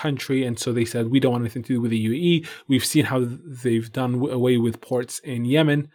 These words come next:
Uh, the ports of Aden, for example, have been shut down completely. Um, and this deal was stopped. And now D P World, which is actually, you know, outright owned by the U A E government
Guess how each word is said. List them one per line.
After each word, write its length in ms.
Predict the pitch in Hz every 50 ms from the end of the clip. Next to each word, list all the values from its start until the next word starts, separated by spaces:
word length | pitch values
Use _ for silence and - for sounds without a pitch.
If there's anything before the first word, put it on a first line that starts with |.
| _ _ _ _ _ _ _ _ _ -
Uh, 140 | 120 117 113
the 120 | 113 110 -
ports 160 | 131 117 -
of 80 | 113 110
Aden, 260 | 113 123 120 127 117
for 140 | - - 120
example, 400 | 117 113 - 123 117 104 - 120 117
have 140 | 113 113 - -
been 140 | 113 110 -
shut 160 | - 135 117
down 160 | - 120 117 117 - 117
completely. 540 | 107 - - 123 123 117 117 120 120 117 - _ _ _ _ _ _ _ _ _ _ _ _ _ _ _ - - - - - - - _ _ _ -
Um, 300 | - 147 139 139 135 131 139 139 - _ _ _ _ _ _ _ _ -
and 400 | - 151 147 143 139 139 135 139 135 - - _ 151 139
this 160 | 143 131 -
deal 220 | - 127 131 131 123
was 100 | 117 - - -
stopped. 320 | - 69 - - - - - - - _ -
And 120 | 160 147
now 140 | 147 143 139 139 131
D 100 | 185 190 -
P 20 | 175 160 151
World, 180 | 165 156 131
which 120 | 131 120 127 131
is 60 | 131 143 151 165
actually, 300 | 156 - 170 151 135 131 131 - - _ _ _ _ _
you 120 | 160 151 127
know, 120 | 107 107 117 - -
outright 460 | - 143 143 139 135 127 131 131 - - - 139
owned 200 | 139 135 131 123 - 123
by 60 | 117 113
the 120 | 113 117 113 113
U 40 |
A 40 | 110
E 100 | 110 110 113 - 120
government 460 | 120 113 101 98 95 - - -